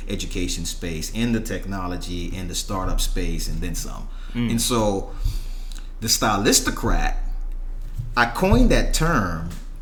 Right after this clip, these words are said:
Speaker 1: to stimulate people's thinking as well.
Speaker 2: Right.
Speaker 1: And so the stylistocrat basically comes from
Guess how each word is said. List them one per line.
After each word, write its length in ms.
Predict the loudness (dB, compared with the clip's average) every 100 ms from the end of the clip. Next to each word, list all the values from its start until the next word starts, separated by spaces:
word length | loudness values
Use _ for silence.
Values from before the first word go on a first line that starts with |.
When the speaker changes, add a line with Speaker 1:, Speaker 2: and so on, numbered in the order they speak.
| -10 -10 0
Speaker 1:
to 180 | 8 10
stimulate 560 | 10 8 6 6 2 2
people's 280 | 0 0 -2
thinking 420 | -2 -2 -2 -4
as 120 | 0
well. 460 | 2 2 2 -2 -2
Speaker 2:
Right. 260 | -2 -2 -2 -4 0
Speaker 1:
And 180 | 2 4
so 520 | 4 4 6 4 2
the 60 | 0
stylistocrat 920 | 2 4 6 6 4 2 2 4 2
basically 560 | 2 2 0 4 4 4
comes 320 | 2 0 0
from 680 | -2 0 0 0 -2 -2